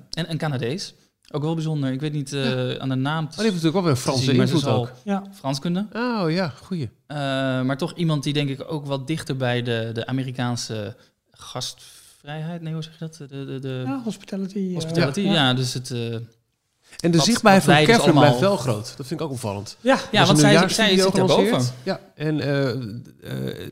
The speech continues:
Speaker 3: eh, in de nieuwjaarsvideo is Catherine ook eerst aan het woord. Dus zij blijft
Speaker 1: Oh,
Speaker 3: ook een
Speaker 1: oké.
Speaker 3: zichtbaar figuur voor, eh, voor alle Parijsgangers. En
Speaker 1: Ja, want
Speaker 3: een heel
Speaker 1: zij
Speaker 3: geliefde,
Speaker 2: Ja.
Speaker 3: eh,
Speaker 2: Ja.
Speaker 3: bazin was het ook.
Speaker 1: Zij is gepromoveerd nu tot hoofd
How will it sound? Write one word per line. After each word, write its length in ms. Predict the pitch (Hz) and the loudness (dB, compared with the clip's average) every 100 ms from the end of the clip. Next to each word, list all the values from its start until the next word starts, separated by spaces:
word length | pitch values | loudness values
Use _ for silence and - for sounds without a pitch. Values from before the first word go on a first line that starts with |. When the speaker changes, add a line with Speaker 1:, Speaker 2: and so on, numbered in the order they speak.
| - | -12
Speaker 3:
eh, 240 | - 135 - | -12 -10 -10
in 180 | 131 143 | -10 -2
de 80 | 147 | 4
nieuwjaarsvideo 640 | 143 156 165 170 160 160 - 123 135 | 4 4 0 -2 0 0 0 -2 -4
is 320 | - 143 - | -4 -6 -6
Catherine 360 | - 165 160 156 | -4 -4 0 0
ook 120 | 175 | 2
eerst 240 | 151 131 | 2 0
aan 100 | 117 | 0
het 120 | 131 110 | -2 -2
woord. 240 | 107 101 | -2 -2
Dus 140 | 110 | -4
zij 160 | - 143 | -2 0
blijft 240 | 131 151 | 2 2
Speaker 1:
Oh, 40 | 180 | 4
Speaker 3:
ook 60 | 147 | 4
een 60 | |
Speaker 1:
oké. 80 | 113 | 6
Speaker 3:
zichtbaar 380 | 165 - 151 147 | 4 4 2 2
figuur 460 | 131 127 147 147 151 - - - - | 0 0 0 0 -4 -14 -20 -20 -18
voor, 340 | - 135 123 | -6 -2 0
eh, 100 | 123 | 0
voor 160 | 123 120 | 0 -2
alle 200 | 127 123 | 0 0
Parijsgangers. 720 | 123 131 131 123 92 95 92 | 0 0 0 -4 -6 -8 -8
En 160 | 123 123 | -4 -2
Speaker 1:
Ja, 80 | 156 | 0
want 160 | 139 | 0
Speaker 3:
een 60 | 123 | 2
heel 160 | 139 | 2
Speaker 1:
zij 80 | 196 | 4
Speaker 3:
geliefde, 420 | 202 135 180 - 120 | 4 6 4 4 4
Speaker 2:
Ja. 300 | 107 110 110 | 4 2 -2
Speaker 3:
eh, 240 | - 110 | -4 0
Speaker 2:
Ja. 260 | 214 196 - 113 | 2 0 -4 -6
Speaker 3:
bazin 280 | 117 110 123 | -2 0 -2
was 100 | 101 | -4
het 120 | - | -8
ook. 80 | 123 | -8
Speaker 1:
Zij 220 | 180 170 | -4 -2
is 120 | 143 | -2
gepromoveerd 800 | 170 175 160 143 180 131 165 - - | -4 -2 -2 -2 -2 -2 -4 -10 -18
nu 380 | - 156 156 175 | -16 -8 -8 -8
tot 200 | 156 147 | -10 -6
hoofd 600 | 127 151 226 - - | -2 0 -2 -6 -14